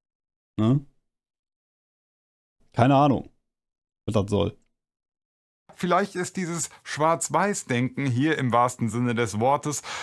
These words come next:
Speaker 2: bei Mischlingen einfach nicht sinnvoll. <laughs> Mal darüber nachgedacht? Als
Speaker 1: Äh, ach so, dann soll, sollen da, sollen die in die Schlagzeile reinschreiben, statt dass sich da zwei schwarze Coaches gegenüberstehen, die sich wahrscheinlich auch selber als schwarz identifizieren,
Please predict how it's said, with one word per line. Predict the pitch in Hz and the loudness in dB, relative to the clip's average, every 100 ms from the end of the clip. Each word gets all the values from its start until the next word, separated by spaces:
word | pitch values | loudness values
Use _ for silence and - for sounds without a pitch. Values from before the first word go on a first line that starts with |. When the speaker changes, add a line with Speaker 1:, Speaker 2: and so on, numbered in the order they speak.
| - - | -12 -2
Speaker 2:
bei | 135 | -2
Mischlingen | 135 147 123 131 131 - | 0 -4 -2 -2 -2 -2
einfach | 123 117 110 | -4 -4 -4
nicht | 110 101 117 | -4 -4 -2
sinnvoll. | 170 247 220 - 107 110 92 - - 117 | 0 0 -2 -2 -2 -2 -4 -6 -6 -8
<laughs> | - - 95 | -8 -14 -8
Mal | 131 139 139 131 | -4 0 0 2
darüber | 160 180 190 | 2 2 0
nachgedacht? | 196 202 208 202 - - _ | 0 -2 -2 -4 -4 -8 _
Als | 156 170 123 - _ _ - | 0 0 -2 -10 _ _ -4
Speaker 1:
Äh, | 120 - | -2 0
ach | 117 | 0
so, | - 135 123 | 4 6 6
dann | 107 107 | 4 4
soll, | 131 120 | 4 4
sollen | 110 123 135 | 4 6 6
da, | 135 117 | 4 4
sollen | 110 131 151 | 2 4 6
die | 147 | 6
in | 139 | 4
die | 127 | 4
Schlagzeile | 127 147 - 180 160 131 | 4 4 4 4 6 6
reinschreiben, | 143 175 165 147 151 | 4 4 4 4 4
statt | - 139 135 | 2 2 2
dass | 123 | 2
sich | 135 120 120 | 2 4 4
da | 143 123 | 4 2
zwei | - 123 | 4 2
schwarze | - 135 - 156 | 4 2 2 2
Coaches | 160 170 180 - | 2 2 0 2
gegenüberstehen, | 131 131 180 175 170 170 175 117 | 4 6 4 2 4 4 6 6
die | 131 | 6
sich | 127 - | 4 2
wahrscheinlich | 127 - 135 127 | 0 4 4 4
auch | |
selber | 110 127 143 127 | 4 6 6 4
als | 123 | 2
schwarz | - 131 - | 2 2 4
identifizieren, | 123 117 113 104 - 165 180 | 2 2 0 -4 2 4 4